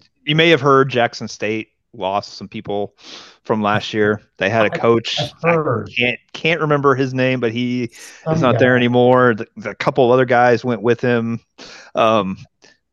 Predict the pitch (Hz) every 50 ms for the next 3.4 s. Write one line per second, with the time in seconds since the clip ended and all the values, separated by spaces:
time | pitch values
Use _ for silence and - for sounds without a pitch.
0 | _ _ - - 147 127 117 113 110 113 127 123 123 135 156 175 185 180 165 147
1 | 160 151 139 139 - - 147 131 127 117 113 120 117 120 117 - - 110 - -
2 | 120 110 110 101 - - 113 107 104 101 92 - - 127 113 113 107 104 104 98
3 | 98 98 92 90 90 87 98 -